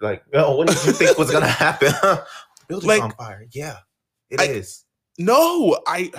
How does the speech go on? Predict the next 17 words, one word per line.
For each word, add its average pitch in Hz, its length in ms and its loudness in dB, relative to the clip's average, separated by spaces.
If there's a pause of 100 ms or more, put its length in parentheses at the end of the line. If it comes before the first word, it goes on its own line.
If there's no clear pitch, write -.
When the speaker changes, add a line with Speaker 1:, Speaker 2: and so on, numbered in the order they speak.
(240)
Speaker 2:
listen, 117 300 -10
I 120 180 -8
feel 165 140 -8
like 127 260 -8
if, 110 320 -12 (960)
if 135 320 -2
magic 131 500 -4
was 117 480 -6
real, 101 460 -10
like, 104 180 -10
the 110 80 -8
Harry 113 240 -6
Potter 117 200 -8
universe 120 380 -6
magic 135 300 -6
was 135 140 -8
real, 151 280 -6